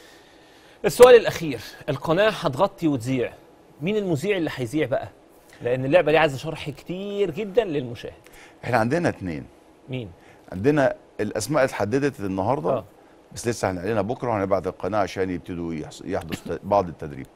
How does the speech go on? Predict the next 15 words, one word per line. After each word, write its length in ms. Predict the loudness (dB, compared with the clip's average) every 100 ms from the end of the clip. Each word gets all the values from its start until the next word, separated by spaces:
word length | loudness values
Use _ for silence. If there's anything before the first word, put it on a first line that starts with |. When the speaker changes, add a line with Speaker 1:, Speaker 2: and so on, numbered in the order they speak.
| -20 -20 -18
Speaker 2:
عندنا 280 | -8 -2 -2
اتنين، 260 | -2 -4 -6
عندنا 400 | -2 -2 0 0
announcer 380 | 0 -4 -4 -2
اللي 120 | 0
هو 60 |
بيتكلم 540 | 0 -2 -2 -4 -2 -6
في 120 | -10
النهايات، 400 | -10 -6 -6 -6 -4
لازم 260 | -4 -4
يبقى 120 | -8 -8
في 160 | -8
announcer 400 | -6 -8 -6 -10
يتكلم 420 | -10 -8 -6 -6
ويعلن 440 | -6 -4 -6 -6